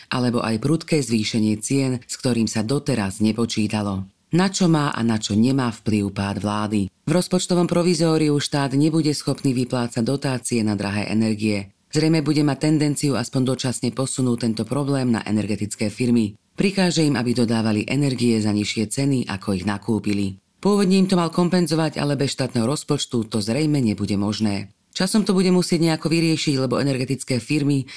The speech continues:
začnú krachovať a podávať žaloby. Väčší problém bude s plynom, keďže práve jeho cenu chcela vláda riešiť dotáciami pre obchodníkov,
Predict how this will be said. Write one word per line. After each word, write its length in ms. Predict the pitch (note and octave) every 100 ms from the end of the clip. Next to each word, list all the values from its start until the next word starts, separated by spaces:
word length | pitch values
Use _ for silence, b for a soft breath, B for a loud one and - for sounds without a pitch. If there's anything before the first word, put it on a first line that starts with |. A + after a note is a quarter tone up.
| B
začnú 400 | - A#2+ - A2+
krachovať 640 | G#2+ C3+ D3+ D#3 C3+ A#2+ A#2+
a 80 | G#2
podávať 560 | G#2 G#2 G2+ G2+ -
žaloby. 480 | A2+ A#2 A2 G2+ F#2+ _ F3
Väčší 320 | F#3+ G3 F#3+
problém 320 | F#3+ F#3 F3+
bude 240 | E3 D#3
s 80 | D3
plynom, 400 | D#3 D#3 D3+ C#3
keďže 240 | B2 C3+ C3+
práve 320 | C3 B2 A#2+
jeho 240 | C3+ D3+
cenu 320 | D3+ D3 C#3 B2
chcela 240 | - B2 A#2
vláda 320 | A#2 A2 G#2+
riešiť 640 | A2+ C3 C3 C3 B2 - B B B
dotáciami 640 | D#3 E3 D#3+ B2+ - A2+ A2
pre 160 | - F2+
obchodníkov, 800 | A2+ - A#2+ A#2+ A2 A#2 G#2+ G#2+